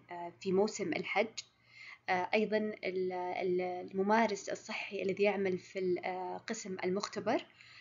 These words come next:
أو اللي يكون routinely exposed لل، آه، isolated اللي هو النيزيريا meningitis، آه، طبعًا يجب تلقيهم لهذا النوع من الفاكسين. طبعًا،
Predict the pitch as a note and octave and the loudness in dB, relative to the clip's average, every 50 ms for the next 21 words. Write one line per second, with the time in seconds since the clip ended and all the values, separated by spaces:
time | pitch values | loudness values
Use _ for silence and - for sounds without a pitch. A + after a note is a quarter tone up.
0 | - - - _ - D4+ D4 C4 A3+ A3 - - B3+ B3+ A3+ G#3+ G#3+ - - C4 | -20 -20 0 _ 8 8 8 8 6 2 0 -2 -2 0 0 0 0 0 0 0
1 | B3 G#3+ - - - - - - F3+ G#3+ A3 A3 G#3+ - - F#3 F#3 F#3 F#3 F#3 | 2 2 0 0 -4 -6 -8 2 6 6 6 6 6 2 -2 2 4 4 4 6
2 | F3+ F3+ F3+ F3+ F3+ F3+ F3+ F3 - - F#3+ G3 G3 F#3+ G3 G#3 G3+ G#3 G#3 E3+ | 4 4 4 4 2 2 2 2 4 4 4 6 6 6 6 6 6 4 -2 -4
3 | F3 F#3 F#3 G3+ G3 G3 F#3 F#3 F#3 E3+ - G3 F#3 F#3 F3+ F3 E3+ E3+ E3 - | -2 0 4 6 6 6 6 6 2 2 2 2 4 4 4 4 2 0 -2 0
4 | F3+ F3+ F#3 F#3+ - C#4 D#4 D4+ - - _ _ _ _ _ - - - - - | 0 0 0 0 0 -2 -2 -2 -4 -8 _ _ _ _ _ -20 -20 -20 -16 -16
5 | - - - - - - - _ - - F#3 F3+ F#3 F#3 - G#3 G3 G3+ G3 F#3+ | -16 -16 -16 -20 -20 -20 -20 _ -2 0 2 2 2 2 0 2 4 4 4 4
6 | G3 G#3 F#3+ G#3+ G#3+ - G3+ F#3+ F#3+ - - G#3 G#3 G#3 F#3+ F#3 F3+ F3 G3 G3 | 4 4 2 0 -2 0 -2 -4 -4 -2 -4 -2 0 0 0 0 0 0 0 0
7 | G3 F3+ F3+ F#3+ G3+ G3+ F#3+ F#3 F3 E3 E3+ E3+ - - - E3 E3+ - F3 F3+ | 0 -2 0 2 2 2 2 2 2 0 -2 -6 -12 -12 -14 -14 -8 -4 -2 0
8 | F3+ F#3 F#3+ | 2 2 0